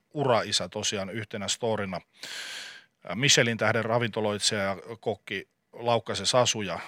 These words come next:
se oli mulle semmoinen pysäyttävä, ja mä huomasin sen omassa siis ihan arjessani.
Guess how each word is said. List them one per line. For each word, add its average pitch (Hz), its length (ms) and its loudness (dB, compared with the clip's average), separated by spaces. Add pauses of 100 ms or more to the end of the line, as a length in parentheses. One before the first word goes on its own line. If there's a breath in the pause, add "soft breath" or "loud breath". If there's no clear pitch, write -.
(540 loud breath)
se - 600 4
oli 226 180 6
mulle 131 220 4
semmoinen 110 320 2
pysäyttävä, 104 640 2 (320 loud breath)
ja 139 60 -2
mä 147 100 10
huomasin 147 360 10
sen 127 160 4
omassa 139 400 8
siis 104 220 0
ihan 110 240 0
arjessani. 90 560 0